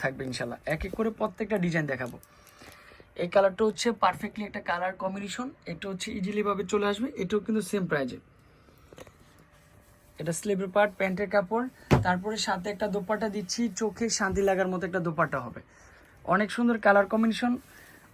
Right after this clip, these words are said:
ডিজাইনগুলো সুন্দর চলে আসবে। এই কালারটাও দেখেন ইজিলিভাবে, এই কালারটাও সুন্দর একটা কালার চলে আসবে। এটাও কিন্তু স্ক্রিনশটটা দিতে পারেন, মাত্র এক হাজার পঞ্চাশ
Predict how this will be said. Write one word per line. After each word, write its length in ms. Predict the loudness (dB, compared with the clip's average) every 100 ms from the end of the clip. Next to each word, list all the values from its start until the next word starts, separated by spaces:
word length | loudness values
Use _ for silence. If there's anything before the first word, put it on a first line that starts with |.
| -2
ডিজাইনগুলো 840 | 2 4 4 4 2 0 2 4
সুন্দর 300 | 4 2 0 0
চলে 140 | 2 0
আসবে। 160 | 0 -4 -6 -12 -8 -6 -4
এই 60 | 4
কালারটাও 280 | 6 6 6 0
দেখেন 200 | 0 -2 -2
ইজিলিভাবে, 500 | 0 2 4 4 2 -2
এই 120 | -4 0
কালারটাও 300 | 0 0 -2 -4
সুন্দর 180 | 0 0
একটা 120 | -2
কালার 180 | -6 -6 -8
চলে 140 | -8 -8
আসবে। 180 | -12 -20 _ -20 -20 -20 -20 -6 -4
এটাও 220 | 4 4 4
কিন্তু 220 | -4 -4
স্ক্রিনশটটা 420 | -4 -6 -4 -2 -2
দিতে 160 | 0 0
পারেন, 160 | 0 0 4
মাত্র 240 | 4 2 -2 0 2
এক 60 | 2
হাজার 180 | 2 2
পঞ্চাশ 240 | 2 0